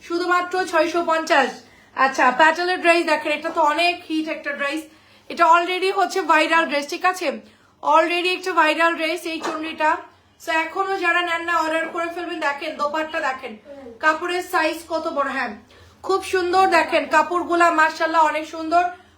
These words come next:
প্রাইস দিব শুধুমাত্র ছয়শো পঞ্চাশ করে। ফিরোজা পেস্ট, আহ, এটা সুন্দর একটা পেস্টাল কালার,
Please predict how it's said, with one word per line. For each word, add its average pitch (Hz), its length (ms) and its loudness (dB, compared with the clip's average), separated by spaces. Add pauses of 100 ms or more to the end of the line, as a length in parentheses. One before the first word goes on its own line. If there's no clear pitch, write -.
প্রাইস 339 320 4
দিব 370 260 -2
শুধুমাত্র 349 640 -4
ছয়শো - 440 -4
পঞ্চাশ 330 360 -2
করে। 285 280 -2 (500)
ফিরোজা 359 400 4
পেস্ট, 349 360 0
আহ, 294 200 6
এটা 302 220 -2
সুন্দর 359 340 0
একটা 349 220 -2
পেস্টাল 339 460 -2
কালার, 233 300 -6